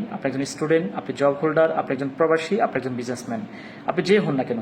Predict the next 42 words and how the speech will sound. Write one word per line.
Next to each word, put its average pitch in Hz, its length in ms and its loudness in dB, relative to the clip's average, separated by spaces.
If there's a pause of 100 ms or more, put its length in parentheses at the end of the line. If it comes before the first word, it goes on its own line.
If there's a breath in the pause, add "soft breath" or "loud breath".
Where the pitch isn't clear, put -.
(100)
যে 185 120 0
কোনো 185 220 2
প্রান্ত 151 220 2
থেকে 147 220 -2
আপনি 139 160 -2
যোগাযোগ 135 320 0
করুন। 175 200 0 (440 loud breath)
আপনি 131 220 0
যে 190 120 2
কোনো 214 180 4
অঞ্চল 160 280 2
থেকে 151 180 -2
শুরু 135 220 -2
করতে 123 220 -6
পারবেন। 113 260 -2 (160)
এই 151 100 -2
বিজনেস 147 320 -4
শুরু 160 200 -4
করতে 175 180 -2
কোনো 175 140 2
টাকা 170 220 4
লাগে 165 160 4
না, 175 120 2 (180)
সম্পূর্ণ 135 300 -4
ফ্রিতে। 117 400 -6 (500 loud breath)
আসুন 143 280 0 (180)
আমরা 135 160 0
শুরু 165 220 -2
করি, 180 280 0 (440 loud breath)
নিজের 135 240 2
ভবিষ্যৎটাকে 156 760 0
আমরা 139 160 2
সিকিউর 156 340 -2
করি, 175 300 2 (380 loud breath)
নিজের 139 260 2
প্রজন্মকে 156 520 2
আমরা 135 420 4 (160)
সিকিউর 156 300 -2
করি 175 320 2 (280 loud breath)
এবং 131 200 0
সুন্দর 165 320 0
একটা 135 320 2